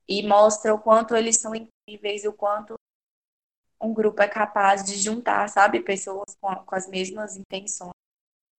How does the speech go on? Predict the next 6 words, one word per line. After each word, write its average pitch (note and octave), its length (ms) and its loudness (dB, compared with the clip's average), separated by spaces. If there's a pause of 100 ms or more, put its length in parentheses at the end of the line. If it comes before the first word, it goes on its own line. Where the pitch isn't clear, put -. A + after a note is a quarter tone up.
(300)
os - 100 -20
gostos. F3+ 440 -6 (800)
Então, G#3 280 2
assim, G#3+ 400 -4
foi G#3+ 140 -2
maravilhoso. G#3 840 2